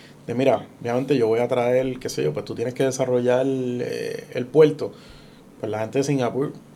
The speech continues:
¿qué carajo va a saber del puerto? Pues tienen un, o sea, eso es un refueling station de la Segunda Guerra Mundial.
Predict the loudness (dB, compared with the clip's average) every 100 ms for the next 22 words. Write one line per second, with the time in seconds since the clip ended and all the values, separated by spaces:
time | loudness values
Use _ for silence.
0 | -20 -12 -6 0 0 0 -2 -2 -2 -6
1 | -8 -8 -6 -4 -2 -2 -4 -6 -14 -20
2 | -14 2 4 6 4 4 2 0 2 2
3 | 0 2 2 2 2 4 4 2 2 2
4 | 2 2 -2 0 2 0